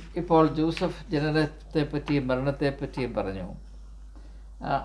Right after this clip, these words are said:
അത് കുറച്ചുകൂടെ ഒന്ന്, ആ, ഇ-, ഇതിലെപ്രകാരമാണ് പ്രതി-, ആ, പ്രതിപാദിച്ചിരിക്കുന്നത് എന്ന് വായിച്ച്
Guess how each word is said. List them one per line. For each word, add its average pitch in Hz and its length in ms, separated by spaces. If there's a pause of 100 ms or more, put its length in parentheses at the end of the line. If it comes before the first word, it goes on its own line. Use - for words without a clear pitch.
(100)
അത് 165 140 (160)
കുറച്ചുകൂടെ 170 540
ഒന്ന്, 139 160 (720)
ആ, - 20 (380)
ഇ-, 143 200
ഇതിലെപ്രകാരമാണ് 139 1000
പ്രതി-, 110 340 (420)
ആ, 135 40 (100)
പ്രതിപാദിച്ചിരിക്കുന്നത് 120 920
എന്ന് 107 180
വായിച്ച് 104 320